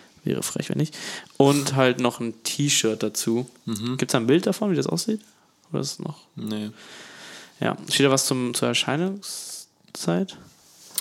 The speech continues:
Speaker 2: Einunddreißigsten März.
Speaker 1: Nächste Woche.
Speaker 2: Freitag.
Speaker 1: Ja.
Speaker 2: Mhm.
Speaker 1: Also kommt Freitag irgendwas Neues von Shindy.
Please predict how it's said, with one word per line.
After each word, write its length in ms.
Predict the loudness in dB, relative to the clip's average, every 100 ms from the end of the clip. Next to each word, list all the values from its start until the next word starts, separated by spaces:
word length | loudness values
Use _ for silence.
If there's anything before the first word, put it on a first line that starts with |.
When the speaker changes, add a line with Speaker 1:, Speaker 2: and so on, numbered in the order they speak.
| -8
Speaker 2:
Einunddreißigsten 600 | -4 -2 -2 -4 -8 -8
März. 320 | -6 -8 -12 -16 -14 -8
Speaker 1:
Nächste 240 | -4 -2
Woche. 240 | -2 -4 -12
Speaker 2:
Freitag. 420 | -10 -8 -8 -8 -8 -2
Speaker 1:
Ja. 120 | -2
Speaker 2:
Mhm. 520 | -2 -8 -10 -8 -8 -8 -14 0
Speaker 1:
Also 260 | 4 4
kommt 240 | 4 2 2
Freitag 380 | 2 4 2
irgendwas 260 | 0 -2 -2
Neues 200 | -2 -2
von 120 | -2
Shindy. 480 | -2 0 2 0